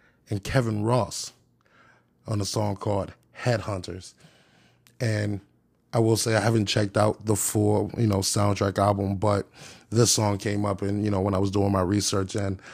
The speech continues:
I'm fucking with it. It's smooth. And we're gonna throw that into the rotation, of course. But again, please go check out Live at the Novo when this comes out. I'm sure he's gonna already have a show. It's already Thursday. I think the show was in L A or Compton,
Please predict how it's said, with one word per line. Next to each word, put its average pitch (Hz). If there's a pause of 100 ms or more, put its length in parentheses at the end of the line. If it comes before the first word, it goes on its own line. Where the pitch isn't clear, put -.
(280)
I'm 104
fucking 101
with 95
it. 92
It's 98
smooth. 101 (460)
And 107
we're 104
gonna 101
throw 104
that 101
into 107
the 98
rotation, 95
of -
course. 101 (440)
But 104
again, 101
please 113
go 98
check 107
out 98
Live 101
at 95
the 98
Novo 98 (640)
when 104
this 101
comes 104
out. 107 (400)
I'm 104
sure 101
he's 98
gonna 101
already 98
have 95
a 95
show. 98
It's 98
already 95
Thursday. 98
I 95
think 95
the 95
show 101
was 98 (400)
in 110
L 101
A 101
or 95
Compton, 92